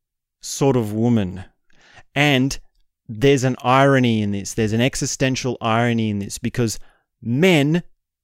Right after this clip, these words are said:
are a-, drawn to women. That is their desire, right? I mean, bro-, most broadly speaking, I mean, w-, we don't need to drag in the full spectrum of sexuality <laughs> in order to get this sort of idea across. <laughs> But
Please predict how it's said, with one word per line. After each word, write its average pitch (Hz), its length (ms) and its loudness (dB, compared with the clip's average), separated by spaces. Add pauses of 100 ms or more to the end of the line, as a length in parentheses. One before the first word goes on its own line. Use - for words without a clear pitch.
(260)
are 123 340 4
a-, 107 160 -2 (160)
drawn 147 880 2
to 117 540 -4 (140)
women. 113 460 2
That 110 180 0
is 120 180 0
their 123 160 6
desire, 110 1000 0
right? 117 260 -6
I 127 100 -8
mean, 113 220 -8 (340)
bro-, 131 180 0 (180)
most 123 320 -2
broadly 104 360 0
speaking, 101 360 -4
I - 20 -6
mean, 104 200 -4 (260)
w-, - 100 -4 (240)
we 156 120 0
don't 170 160 4
need 156 160 2
to 147 60 2
drag 135 400 4
in 127 120 2
the 120 80 -2
full 135 220 -6
spectrum - 500 -4
of 104 140 -6
sexuality 113 880 -2 (280)
<laughs> - 260 -14
in 127 120 2
order 120 180 4
to 117 120 -2
get 120 240 0
this 110 280 -2 (260)
sort 123 200 -4
of 104 100 -6
idea 110 460 2
across. 104 560 -4 (500)
<laughs> 156 500 -12
But 139 220 2